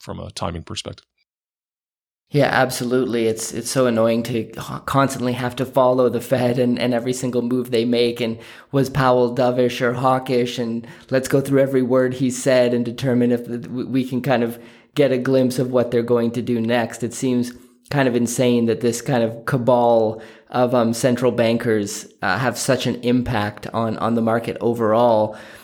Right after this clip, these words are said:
Speaker 2: And, you know, one metal I'm really interested in getting your take on is platinum, because everybody I've talked to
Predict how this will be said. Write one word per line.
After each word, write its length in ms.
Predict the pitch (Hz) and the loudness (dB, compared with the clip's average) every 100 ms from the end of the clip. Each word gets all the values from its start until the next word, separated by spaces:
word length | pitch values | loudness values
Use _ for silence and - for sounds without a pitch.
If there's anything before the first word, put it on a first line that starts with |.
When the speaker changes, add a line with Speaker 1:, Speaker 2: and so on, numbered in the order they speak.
| - | -14
Speaker 2:
And, 140 | - 170 | 0 2
you 60 | |
know, 100 | 185 | 4
one 320 | 175 170 202 226 | 4 4 4 4
metal 260 | 226 233 | 4 4
I'm 240 | 160 160 139 | 4 2 2
really 260 | 151 175 | 2 2
interested 460 | - 151 151 - 147 | 0 -2 -4 -8 -4
in 120 | 135 | -2
getting 280 | 123 123 139 | 0 0 -2
your 160 | 127 | -4
take 380 | 123 - 135 131 | -6 -2 -2 -2
on 240 | 120 117 110 | -2 -2 -2
is 300 | - 113 110 | -4 -8 -8
platinum, 760 | - 139 127 - 104 85 87 - _ - | -8 -2 0 0 -6 -10 -12 -18 _ -4
because 300 | 139 147 143 | 0 2 0
everybody 600 | - 156 185 196 190 190 | 2 0 0 2 2 2
I've 140 | 156 | 2
talked 320 | 156 143 139 143 | 0 0 0 0
to 220 | 160 151 | 0 0